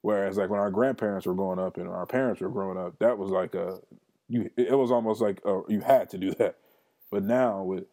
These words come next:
social media and everybody's locked into their phones and don't wanna be bothered, and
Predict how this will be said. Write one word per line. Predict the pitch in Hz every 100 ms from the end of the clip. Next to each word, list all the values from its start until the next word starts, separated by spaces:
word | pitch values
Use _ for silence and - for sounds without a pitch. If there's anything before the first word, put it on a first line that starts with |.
| _
social | - 117 107
media | 101 117 110 101 98 98
and | 85 - _ _ _ _ _ _
everybody's | - 113 110 107
locked | 98 110 -
into | 101 113
their | 101
phones | 92 104 104 95
and | 95
don't | 107 107
wanna | 101
be | 92
bothered, | 92 104 117 90 95
and | 104 95 95 95 98